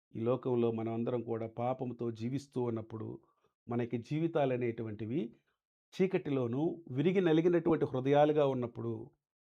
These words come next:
దేవుడు ఏం చేశాడండి? తన యొక్క ప్రియకుమారుడైనటువంటి క్రీస్తుని మనందరి కోసమై బలియాగముగా అర్పించాడు. చూడండి, ఎంతగానో ప్రేమించాడు. యోహాను మూడు పదహారులో ఏముంటది? "దేవుడు లోకమును ఎంతో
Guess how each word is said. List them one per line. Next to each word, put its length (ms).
దేవుడు 260
ఏం 120
చేశాడండి? 560
తన 140
యొక్క 200
ప్రియకుమారుడైనటువంటి 1120
క్రీస్తుని 440
మనందరి 420
కోసమై 520
బలియాగముగా 800
అర్పించాడు. 880
చూడండి, 160
ఎంతగానో 640
ప్రేమించాడు. 540
యోహాను 340
మూడు 200
పదహారులో 400
ఏముంటది? 380
"దేవుడు 360
లోకమును 760
ఎంతో 400